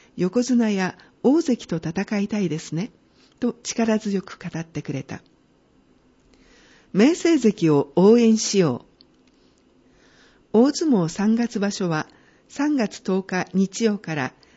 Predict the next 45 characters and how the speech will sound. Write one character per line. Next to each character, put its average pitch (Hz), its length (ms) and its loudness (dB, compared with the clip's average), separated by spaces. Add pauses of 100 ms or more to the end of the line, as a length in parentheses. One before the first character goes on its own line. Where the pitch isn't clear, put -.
(140)
二 240 160 4
十 240 240 0
四 180 140 0
日 175 400 -6
日 185 300 -2
曜 226 120 2
ま 180 160 -2
で 156 140 -6
の 135 200 -6 (140)
十 220 240 -2
五 220 100 0
日 208 320 -2
間、 135 240 -10 (840)
大 226 120 2
阪 277 380 -6
府 240 140 -6
立 220 440 -4 (120)
体 240 260 -2
育 - 180 -10
会 240 240 -4
館 160 280 -6
で 135 160 -4
開 170 220 -6
催 151 260 -4
さ 143 180 -10
れ 139 140 -6
る。 - 160 -12 (1400)
観 285 240 0
覧 311 240 0
券 175 300 -2
は 147 240 -4
す - 200 -12
で 254 140 2
に 160 340 -2
全 254 280 0
日 208 180 2
程 185 300 -2
で 170 180 0
完 190 300 -2
売 160 180 -4
だ。 127 200 -10 (760)
も 208 100 -2
ち 269 160 -2
ろ 220 100 2
ん、 165 100 -4